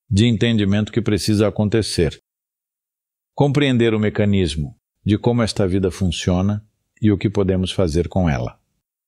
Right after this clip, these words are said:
Esse mecanismo, essa tecnologia, essa ciência, nos referimos como yoga. Não sei que tipo de coisa você está fazendo,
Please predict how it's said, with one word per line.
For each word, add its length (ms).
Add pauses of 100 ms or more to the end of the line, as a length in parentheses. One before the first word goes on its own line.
(200)
Esse 480
mecanismo, 960 (540)
essa 260
tecnologia, 840
essa 260
ciência, 640 (520)
nos 220
referimos 640
como 300
yoga. 580 (2750)
Não 200
sei 240
que 160
tipo 360
de 320
coisa 360
você 280
está 200
fazendo, 640